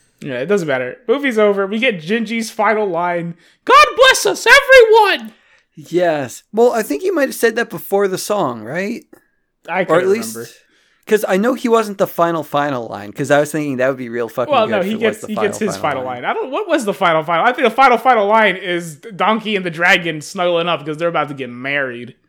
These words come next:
Speaker 2: Yeah, something like that. I think it was Donkey who had the final, but I don't know. It doesn't matter. 'Cause the movie closes with <laughs> the, the beginning storybook closing.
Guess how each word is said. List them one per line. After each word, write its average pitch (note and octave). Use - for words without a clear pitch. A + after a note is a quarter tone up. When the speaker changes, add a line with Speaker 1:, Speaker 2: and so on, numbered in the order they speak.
Speaker 2:
Yeah, B2
something C3+
like G#2
that. G2
I B2
think D3+
it C3+
was B2
Donkey A2
who G#2+
had G#2
the G#2
final, G#2
but G2+
I E3+
don't C#3+
know. A#2
It G#2+
doesn't C3
matter. A2
'Cause E3
the F3+
movie G3
closes E3
with D3
<laughs> -
the, -
the C#3+
beginning C3+
storybook A#2
closing. G#2